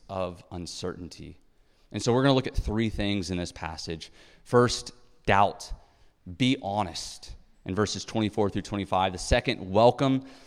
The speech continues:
the God who seeks out those that, that doubt in verses twenty-six through twenty-eight. And then the last one, third, blessed, life found in Jesus,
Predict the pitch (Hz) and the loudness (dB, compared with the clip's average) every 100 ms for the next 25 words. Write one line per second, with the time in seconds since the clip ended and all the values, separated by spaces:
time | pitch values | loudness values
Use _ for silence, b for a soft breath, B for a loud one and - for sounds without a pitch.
0 | B - 95 113 127 113 110 - - 151 | B -8 2 4 6 4 -2 -8 -6 -4
1 | 147 - 107 98 90 98 95 - - 85 | -4 0 2 2 0 -2 -2 -6 -10 -10
2 | - 82 - 90 85 - - - 90 90 | -8 -8 -4 -4 -4 -8 -16 -12 -6 -4
3 | 95 - - 101 92 98 - 101 - 95 | -4 -6 -10 -8 -8 -6 -6 -8 -6 -4
4 | 92 92 98 B B B - 110 113 107 | -2 0 -2 B B B -4 -2 2 6
5 | 107 101 107 95 - 98 95 85 - b | 6 6 0 -2 0 2 2 0 -6 b
6 | 87 95 101 92 - - - b b b | -4 4 6 6 2 -4 -10 b b b
7 | 92 98 110 113 - - - - 98 92 | 2 4 4 0 -6 -16 -10 0 2 2
8 | 85 80 - - _ _ _ - 82 85 | 0 -2 -6 -14 _ _ _ -8 -6 -2
9 | 92 82 82 78 - | -2 0 -4 -6 -10